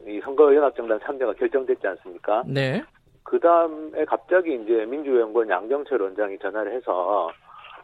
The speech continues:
Speaker 1: 본인이 협상권을 위임받았다.
Speaker 2: 아.
Speaker 1: 그렇게 해서, 어, 이렇게 뭐 전화나 만나서 접촉을 했는데,
Speaker 2: 네.
Speaker 1: 굉장히 일방적으로 뭐, 어, 예를 들면 뭐 언제까지 종합하지 않으면 안 된다.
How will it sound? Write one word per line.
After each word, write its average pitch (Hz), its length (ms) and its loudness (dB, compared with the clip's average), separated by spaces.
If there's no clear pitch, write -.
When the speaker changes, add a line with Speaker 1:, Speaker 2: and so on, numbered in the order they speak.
Speaker 1:
본인이 131 400 -2
협상권을 127 580 0
위임받았다. 95 920 0
Speaker 2:
아. 120 480 -2
Speaker 1:
그렇게 143 220 4
해서, 101 760 4
어, 101 60 -14
이렇게 104 360 0
뭐 98 140 -4
전화나 104 920 4
만나서 117 440 0
접촉을 127 420 0
했는데, 107 640 -2
Speaker 2:
네. 120 320 -4
Speaker 1:
굉장히 185 300 2
일방적으로 175 800 4
뭐, 107 760 0
어, 98 60 -10
예를 127 140 0
들면 113 240 -4
뭐 101 140 -2
언제까지 143 380 4
종합하지 123 440 0
않으면 104 240 -2
안 85 140 -6
된다. 95 580 0